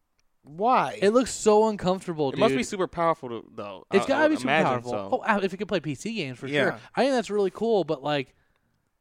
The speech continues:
Speaker 2: I don't know.
Speaker 1: It's not compact
Speaker 2: It's
Speaker 1: at all.
Speaker 2: No, it's not compact, and I don't know. It just looks like, I'm sorry.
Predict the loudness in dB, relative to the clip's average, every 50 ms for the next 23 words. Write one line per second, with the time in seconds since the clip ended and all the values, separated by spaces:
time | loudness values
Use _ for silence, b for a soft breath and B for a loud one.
0 | _ _ 2 4 4 4 4 2 -2 -2 -2 -2 -2 0 -2 -2 -2 -4 -6 -8
1 | -6 -8 -8 -8 -8 -6 -6 -6 -4 -4 -4 -4 -4 -6 -12 _ _ -6 -4 -4
2 | -4 -4 -2 -2 -4 -2 -4 -8 -6 -4 -2 0 0 -2 -2 -4 -6 -8 -8 -10
3 | -18 _ _ _ _ _ _ _ _ _ _ _ _ _ -12 -10 -8 -6 -4 -2
4 | -2 -4 -4 -8 -12 -16 -16 -18 -18 -8 0 4 4 4 4 2 -2 -4 -4 -4
5 | -6 -12 _ _ _ _ _ _ _ _ _ _ _ _ -8 -8 -8 -8 -14 -14
6 | -14 -14 -14 -16 -16 -20